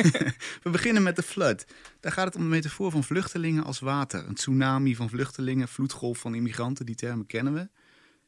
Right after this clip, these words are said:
Die zijn angstaanjagend en die, die laten het s-,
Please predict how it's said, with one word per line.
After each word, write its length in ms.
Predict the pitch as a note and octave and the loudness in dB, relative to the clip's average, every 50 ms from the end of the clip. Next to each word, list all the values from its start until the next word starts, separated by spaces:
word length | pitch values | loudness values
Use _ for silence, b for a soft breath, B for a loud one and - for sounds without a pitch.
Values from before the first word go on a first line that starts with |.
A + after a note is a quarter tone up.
| b | b
Die 140 | - B2+ A#2+ | -4 -4 -2
zijn 280 | A#2 C3+ B2+ B2+ - - | 0 0 0 0 -2 -4
angstaanjagend 760 | _ - C3+ C3 - - A#2 A2+ A2+ A#2 C3 C#3+ C#3+ D#3+ C#3+ - | _ 2 2 2 2 0 2 2 2 2 2 2 0 -2 -4 0
en 120 | B2 B2+ | 2 2
die, 180 | A#2+ A#2+ - - | 2 2 -2 -4
die 220 | A2+ A#2 A#2 C3 - | -8 -8 -8 -10 -10
laten 440 | - C3 B2 C#3 E3 D#3+ - C3 - | -6 -4 -2 0 -2 -2 -4 -6 -6
het 160 | - B2+ A#2+ - | -8 -12 -14 -12
s-, 360 | - - - - - - | -14 -14 -14 -14 -14 -14